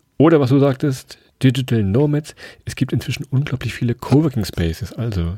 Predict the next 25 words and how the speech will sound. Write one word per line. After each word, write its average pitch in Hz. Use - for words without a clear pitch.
selbst -
wenn 117
ihr 107
nur 107
eine 110
kleine 120
Bude 135
oder 139
ein 120
kleines 127
Hotelzimmer 139
oder 123
was 127
auch 131
immer 147
habt, 123
könnt 123
ihr 139
euren 127
Laptop 131
da 123
in 127
verschiedensten 143
Coworking 147
Spaces 135